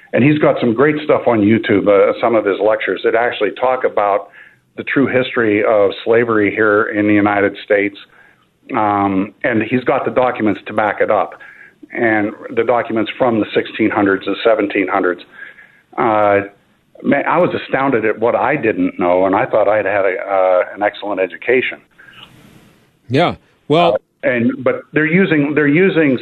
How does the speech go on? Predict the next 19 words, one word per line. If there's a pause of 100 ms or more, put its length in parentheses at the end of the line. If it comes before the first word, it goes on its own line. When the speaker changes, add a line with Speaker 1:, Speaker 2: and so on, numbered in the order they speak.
Speaker 1:
C
R
T
and
stuff.
The
whole
thing
be-,
behind,
uh,
Speaker 2:
Mm-hmm.
Speaker 1:
critical
theory
Speaker 2:
Right. (140)
Speaker 1:
is
to
keep
us